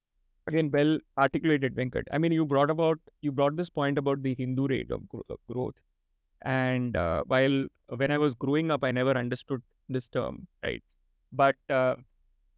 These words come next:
but these days, if you ask me what is my definition of Hindu rate of growth, then probably that's a positive way to look at things is, um, any growth, especially a spiritual growth, uh, leads to enlightenment,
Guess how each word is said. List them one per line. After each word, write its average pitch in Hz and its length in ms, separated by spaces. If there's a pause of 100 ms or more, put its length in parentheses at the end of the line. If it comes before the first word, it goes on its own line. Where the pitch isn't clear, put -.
(140)
but 139 180
these 151 220
days, 165 200
if 156 120
you 156 60
ask 131 300
me 139 180
what 123 260
is 143 420 (100)
my 131 240
definition 139 480
of 131 140
Hindu 131 280
rate 123 200
of - 120
growth, 139 280
then 123 140
probably 127 400
that's 123 380 (380)
a 123 80
positive 139 480
way 143 160
to 147 80
look 127 180
at 127 180
things 131 300
is, 127 480
um, 127 460 (460)
any 175 240
growth, 151 300 (100)
especially 165 460
a 165 60
spiritual 143 500
growth, 127 300 (1400)
uh, 131 240
leads 151 280
to 170 80
enlightenment, 139 760